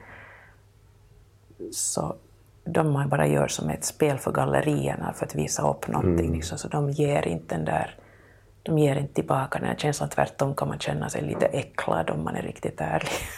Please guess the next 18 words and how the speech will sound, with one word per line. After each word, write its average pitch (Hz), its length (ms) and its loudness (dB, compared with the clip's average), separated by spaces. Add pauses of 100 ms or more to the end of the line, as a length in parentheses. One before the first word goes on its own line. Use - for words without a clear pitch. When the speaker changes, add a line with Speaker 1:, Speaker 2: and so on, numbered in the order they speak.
(160)
Speaker 2:
Mm. 92 400 2 (300)
Speaker 1:
<laughs> - 300 -4
Men 180 180 4
sen 175 320 4
de 151 100 2
där - 180 2
handlingarna 147 760 0
som, - 240 -6 (320)
som - 320 -8
det - 100 -6
där - 400 -4 (640)
kommer, 143 540 0 (220)
kommer 151 400 2
liksom - 500 -4
och - 80 -6
som - 200 -4
du 76 160 -2
gör. - 420 0